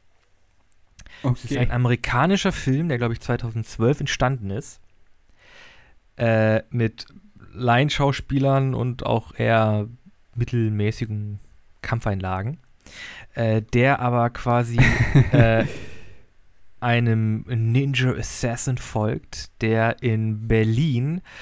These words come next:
Speaker 1: äh, sein Unwesen treibt und da irgendwie Leute ausschaltet, die dafür verantwortlich, mit dafür verantwortlich sind, dass er aus seinem Clan rausgeschmissen wurde oder so. Es ist wunderbar zu sehen, was die Amerikaner dir da versuchen, als Berlin oder als Deutsch zu verkaufen.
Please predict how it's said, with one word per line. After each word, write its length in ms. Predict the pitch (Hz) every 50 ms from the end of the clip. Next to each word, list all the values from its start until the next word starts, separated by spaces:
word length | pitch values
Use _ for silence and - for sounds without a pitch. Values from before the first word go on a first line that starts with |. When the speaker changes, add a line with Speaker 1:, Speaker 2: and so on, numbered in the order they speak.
| - - - - -
Speaker 1:
äh, 440 | - 117 110 104 104 104 101 101 101 - - _ _ _ _ _ - _ _ _ _
sein 280 | - - 117 110 113 120
Unwesen 480 | 135 123 120 110 110 110 104 110 110
treibt 560 | - - - 117 110 110 120 123 - - - 127
und 160 | 120 110 -
da 120 | 113 107
irgendwie 280 | 107 107 110 110 107 110
Leute 360 | 104 110 110 117 120 - 113
ausschaltet, 960 | 110 117 117 - - 117 110 110 110 - 123 113 - - - - - - 107
die 320 | 110 110 110 110 110 107 104
dafür 300 | 107 107 110 - - 117
verantwortlich, 720 | - - 107 110 127 123 - 127 120 - - 123 113 -
mit 200 | - 120 127 -
dafür 240 | 139 123 - 135 120
verantwortlich 560 | - 113 104 113 127 - - 123 120 123 117
sind, 200 | - 127 127 -
dass 140 | 113 117 -
er 80 | - 113
aus 160 | 110 107 -
seinem 240 | - 107 104 107 -
Clan 640 | - - - 110 104 107 117 139 156 165 160 165 - - - -
rausgeschmissen 680 | - 143 156 - - 151 - - 151 147 - 156 139
wurde 420 | 123 131 143 151 151 160 156 160 - - - - - - - -
oder 240 | 131 127 135 131
so. 320 | 123 117 120 131 143 156 156 - - - - - 101
Es 160 | - 123 123
ist 220 | 139 123 113 120 117
wunderbar 480 | 139 226 226 233 220 196 175 180 175
zu 120 | 165 - 147
sehen, 240 | 131 135 143 131 113
was 160 | 117 113 -
die 120 | - -
Amerikaner 580 | 123 123 123 123 120 - - 139 160 175 180 165
dir 160 | 139 143 147
da 240 | - - - 131 139
versuchen, 480 | - - 131 117 120 151 160 - 147
als 240 | 123 120 127 - -
Berlin 540 | - - - 120 117 117 117 127 156 170 143
oder 160 | 120 117 117
als 260 | - 113 - - -
Deutsch 320 | - 120 123 147 - - -
zu 100 | - 127
verkaufen. 680 | - - 107 - - 107 92 98 101 - - 98 92